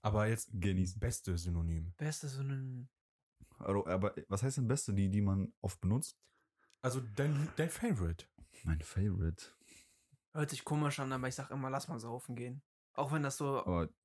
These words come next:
Speaker 3: null acht fünfzehn ist. Ist halt null acht fünfzehn.
Speaker 1: Ist halt langweilig.
Speaker 2: Hm,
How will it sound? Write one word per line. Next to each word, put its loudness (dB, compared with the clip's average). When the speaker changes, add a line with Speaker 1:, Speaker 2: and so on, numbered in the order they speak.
Speaker 3:
null 4
acht 0
fünfzehn -4
ist. -8
Ist -2
halt 0
null 0
acht -4
fünfzehn. -10
Speaker 1:
Ist -2
halt 2
langweilig. 4
Speaker 2:
Hm, 2